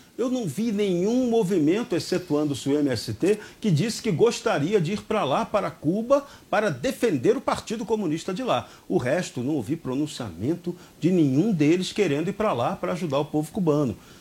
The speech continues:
Inclusive, o grande revolucionário José Dirceu de Oliveira e Silva, ele que é sócio de hotéis lá em Cuba, porque Cuba tem o seguinte, né?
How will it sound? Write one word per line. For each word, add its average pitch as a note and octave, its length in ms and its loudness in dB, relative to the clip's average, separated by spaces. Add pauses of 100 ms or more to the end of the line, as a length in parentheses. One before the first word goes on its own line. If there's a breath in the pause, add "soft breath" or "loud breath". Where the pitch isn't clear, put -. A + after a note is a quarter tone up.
Inclusive, B3 640 2 (160 loud breath)
o D3 120 0
grande F3+ 840 2
revolucionário C3+ 1040 -4 (220 loud breath)
José D3 440 -2
Dirceu F3+ 520 -2
de F3 80 0
Oliveira F#3+ 320 0
e G3+ 40 -8
Silva, F#3 520 -2 (260 loud breath)
ele E3+ 140 2
que - 100 -2
é F#3+ 60 4
sócio - 840 -2 (200 loud breath)
de B2+ 120 0
hotéis F3 500 2
lá D#3 160 0
em D3 40 0
Cuba, D#3+ 320 0
porque - 280 -4
Cuba A3+ 340 2
tem A#3 160 0
o B3+ 60 -4
seguinte, F#3 640 0
né? C3+ 160 -6